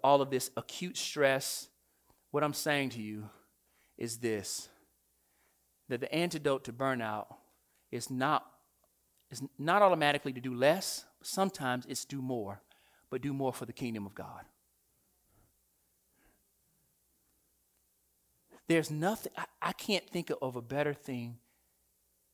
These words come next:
than to see somebody else growing in Christ. And to not take credit for it, but to know that I helped in that.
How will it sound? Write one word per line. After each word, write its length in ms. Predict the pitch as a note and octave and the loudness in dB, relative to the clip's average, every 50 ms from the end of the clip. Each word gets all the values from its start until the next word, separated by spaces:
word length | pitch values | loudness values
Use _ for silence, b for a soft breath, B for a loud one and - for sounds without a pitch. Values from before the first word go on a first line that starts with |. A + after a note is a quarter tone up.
| _ _ _ _ - - | _ _ _ _ -14 -10
than 120 | C#3 B2 | -8 -6
to 40 | A2+ | -4
see 180 | - - - F3 | -2 -2 -2 -2
somebody 440 | - - D3+ C#3 C3 B2+ B2 A#2+ B2+ | -2 -2 -2 0 0 0 0 0 -2
else 160 | B2 A2+ - | -4 -6 -6
growing 280 | - B2 A#2 A#2 A2+ | -8 -8 -6 -6 -6
in 60 | A2+ G#2+ | -8 -8
Christ. 500 | - - G#2+ G2 G2+ G2 - - - - - _ _ _ _ _ _ _ _ _ _ _ _ _ _ _ _ _ _ _ _ _ _ _ - | -10 -10 -8 -8 -10 -10 -14 -16 -16 -18 -20 _ _ _ _ _ _ _ _ _ _ _ _ _ _ _ _ _ _ _ _ _ _ _ -8
And 100 | C#3+ C#3+ | -6 -4
to 80 | D3+ D3+ | 0 4
not 240 | D#3+ F3 F3+ - - | 4 4 4 4 0
take 180 | F#3 D#3 - | -2 -4 -4
credit 320 | - - F#3+ F#3 D#3 B2+ - | 2 6 8 8 8 6 2
for 300 | - - C#3 B2+ A#2+ A#2+ | -2 -2 -2 0 0 -2
it, 100 | - - | -2 -4
but 120 | C3+ - | -8 -8
to 100 | - C3 | -6 -4
know 220 | C3+ C#3 C#3 C#3 | -2 0 0 0
that 120 | B2+ B2 A#2 | 0 0 0
I 80 | B2+ | 0
helped 360 | B2+ - - B2+ G#2+ - - - | 0 0 -4 -6 -8 -8 -10 -16
in 140 | G2+ - | -16 -14
that. 200 | - - - - | -12 -12 -14 -14